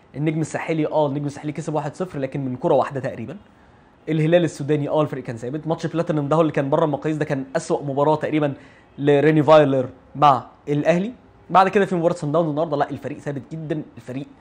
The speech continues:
قادر يتماسك. ومع الوقت طبعًا ومع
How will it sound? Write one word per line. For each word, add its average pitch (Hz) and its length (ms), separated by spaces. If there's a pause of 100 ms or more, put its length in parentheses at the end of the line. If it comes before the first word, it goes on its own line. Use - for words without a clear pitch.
(360)
قادر 160 220
يتماسك. 143 460
ومع 151 180
الوقت 160 280
طبعًا 135 380
ومع 143 240